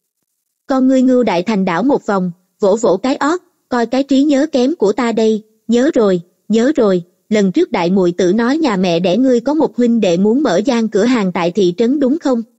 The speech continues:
Như thế nào? Tìm được chỗ chưa?" Tằng Tử Phu gật gật đầu nói, "Đang sửa chữa lại, xem chừng mấy ngày nữa chọn được thời gian là có thể khai trương, đến lúc đó còn muốn phiền toái Ngưu đại ca đi cổ động một chút."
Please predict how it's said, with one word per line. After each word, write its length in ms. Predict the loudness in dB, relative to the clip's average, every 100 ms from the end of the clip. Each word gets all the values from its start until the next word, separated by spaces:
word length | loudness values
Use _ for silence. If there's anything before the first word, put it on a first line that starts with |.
| _ _ _ _ _ _ _
Như 180 | -2 0
thế 180 | 2 0
nào? 320 | 0 0 -4 _ _ _ _ _ _ _ _ -2
Tìm 180 | 0
được 200 | 2 0
chỗ 180 | 0 0
chưa?" 300 | 2 0 0 -2 _ _ _ _ _ _ _ _
Tằng 220 | -4 -2
Tử 180 | 0 0
Phu 180 | 0 0
gật 260 | 0 -2 0
gật 180 | -2
đầu 200 | 0 0
nói, 340 | 0 0 -2 -4 _ _ -6
"Đang 180 | -4 0
sửa 220 | 0 0
chữa 220 | 0 0
lại, 340 | 0 0 -2 -4 _ _
xem 240 | -2 0
chừng 240 | 0 0 2
mấy 160 | 0
ngày 220 | 0 0 0
nữa 180 | 0 0
chọn 280 | -2 -2
được 200 | 0 -2
thời 160 | -2 -2
gian 320 | 0 -2 -2
là 180 | -2 -4
có 160 | -4 -4
thể 240 | -2 -2
khai 220 | -2 -2 0
trương, 280 | 0 0 -4 _ _
đến 160 | 0 2
lúc 200 | 2 0
đó 240 | -2 -2
còn 260 | -2 -2 0
muốn 180 | 0 0
phiền 200 | 0 0
toái 220 | 0 -2
Ngưu 240 | 0 2 0
đại 220 | 0 -2
ca 200 | -2 -2
đi 200 | 0 0
cổ 140 | 0 0
động 260 | 0 0
một 200 | -2 -2
chút." 160 | -2 -4